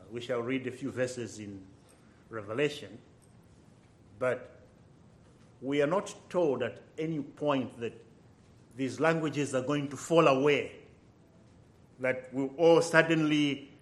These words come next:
uh, just learn one language and begin to praise God in that one language.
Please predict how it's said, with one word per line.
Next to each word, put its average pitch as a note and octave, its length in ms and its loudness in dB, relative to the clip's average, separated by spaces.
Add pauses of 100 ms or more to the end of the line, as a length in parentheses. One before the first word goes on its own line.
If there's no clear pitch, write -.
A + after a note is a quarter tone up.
(160)
uh, B2 220 -2
just C#3+ 360 -4 (220)
learn D3 500 0
one F3 340 4
language D#3 480 6
and C3 180 0
begin D3 340 -2
to C#3 80 -10
praise F3+ 400 4
God E3 200 2
in D3+ 120 -2
that C#3+ 200 0
one C#3 200 -2
language. A#2+ 340 -6